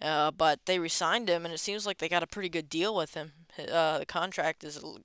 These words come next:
good bit below what he was projected to get, probably what he wanted, what it sounded like he wanted. So that, that's pretty cool, uh, for you Eagles fans. Uh, but T J Edwards, the linebacker, is leaving.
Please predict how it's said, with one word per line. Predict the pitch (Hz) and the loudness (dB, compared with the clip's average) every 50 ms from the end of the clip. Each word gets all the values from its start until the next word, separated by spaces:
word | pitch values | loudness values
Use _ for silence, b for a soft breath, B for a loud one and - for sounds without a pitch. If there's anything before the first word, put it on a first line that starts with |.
| _ | _
good | - 196 190 185 | -8 -8 -4 -4
bit | 185 - - | -8 -6 -6
below | 151 151 143 147 160 175 196 180 | -12 -8 -2 0 2 2 2 0
what | 151 147 - 156 | 0 -2 -6 -6
he | 160 160 | -6 -8
was | 151 - | -8 -8
projected | - - - 151 - 175 196 _ - 165 151 | -12 -16 -14 -8 -6 -6 -6 _ -8 -12 -12
to | - | -10
get, | 147 - 160 160 165 - _ _ _ - | -6 -4 -2 -2 -2 -2 _ _ _ -12
probably | - 165 160 - 160 | -6 -6 -4 -4 -6
what | 151 151 156 | -6 -4 -4
he | 151 139 | -4 -4
wanted, | - - 131 151 190 170 139 139 151 - B B B B B B B B | -8 -10 -4 -4 -2 -2 -2 -6 -8 -12 B B B B B B B B
what | - - | -14 -8
it | 143 | -6
sounded | - - 139 165 190 175 147 151 | -4 -2 0 -2 -2 -2 -4 -6
like | 143 147 - | -6 -8 -6
he | 160 151 | -8 -10
wanted. | 143 151 147 156 160 170 180 _ B B B B B B B B B B B B B B | -8 -8 -6 -6 -6 -8 -8 _ B B B B B B B B B B B B B B
So | - - 196 | -8 -2 0
that, | 208 202 202 214 - | 2 4 4 2 2
that's | - - 202 - - | 0 -2 -2 -2 -2
pretty | - 214 185 175 | -6 -6 -6 -6
cool, | - 190 175 175 170 185 185 B B B B B B B B | -4 -6 -4 -4 -4 -4 -6 B B B B B B B B
uh, | - 76 - - 139 | -8 -6 -6 -6 -6
for | - - 156 156 | -8 -10 -10 -8
you | 156 156 156 151 - | -6 -4 -4 -4 -4
Eagles | 151 156 170 160 170 160 156 - | -6 -8 -8 -10 -8 -8 -8 -6
fans. | - 175 165 170 175 180 180 - - B B B B B B B B B B B B B - - | -4 -4 -2 -2 -2 -2 -4 -6 -8 B B B B B B B B B B B B B -6 0
Uh, | 202 202 196 196 | 2 4 4 4
but | 185 190 190 185 - | 4 4 2 2 2
T | - - 208 202 | -2 -2 -2 0
J | 175 185 185 180 175 | 4 6 6 8 8
Edwards, | 180 180 175 175 175 180 175 180 175 175 - - B B B B B | 6 6 6 4 2 2 2 2 0 -2 -4 -6 B B B B B
the | 165 | -14
linebacker, | 151 156 165 165 165 165 165 165 175 170 165 170 - - 175 151 | -8 -4 -2 -2 -2 -2 0 4 6 6 6 6 4 -2 -6 -4
is | 131 160 160 - - | -4 -4 -4 -4 -4
leaving. | 180 180 185 175 175 185 180 185 180 | -2 -2 -2 -2 -2 -2 -4 -4 -8